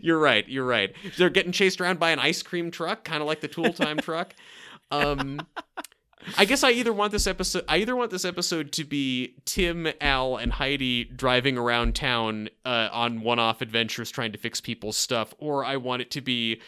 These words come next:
Speaker 1: Tim, Al, Jill, and Trudy driving around town being chased by people and deceived about, uh, who Trudy is. I want, I want more
Speaker 2: <laughs> Yeah.
Speaker 1: driving around town.
Speaker 2: You know what I want less of?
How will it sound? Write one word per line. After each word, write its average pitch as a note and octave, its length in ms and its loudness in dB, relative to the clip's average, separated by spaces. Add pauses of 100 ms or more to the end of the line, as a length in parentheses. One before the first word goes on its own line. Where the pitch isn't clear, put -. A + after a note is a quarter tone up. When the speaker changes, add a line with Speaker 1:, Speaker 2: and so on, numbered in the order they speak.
(180)
Speaker 1:
Tim, C#3+ 360 2 (120)
Al, A#2 500 2
Jill, A#2+ 520 2
and A2 300 0
Trudy A#2+ 720 -2
driving B2+ 340 0
around A2 260 -2
town A2+ 280 -4
being G#2+ 260 -2
chased - 360 -4
by A#2 120 0
people A2 340 -6
and G2+ 100 -6
deceived G#2 440 -4
about, F#2+ 400 -2
uh, G2+ 240 -6
who A#2+ 200 -12
Trudy G2 400 -6
is. F2+ 160 -6
I D3+ 60 0
want, A3 240 4 (340)
I - 40 -2
want C4 160 2
more C#4+ 80 2
Speaker 2:
<laughs> - 20 2
Yeah. G#3 40 -2
Speaker 1:
driving G#3 340 4
around C#3+ 360 0
town. F2 420 -6 (720)
Speaker 2:
You E3 120 -4
know C4 80 2
what F#4+ 140 0
I C4+ 80 0
want G#3+ 220 0
less C3 280 4
of? F#3 340 0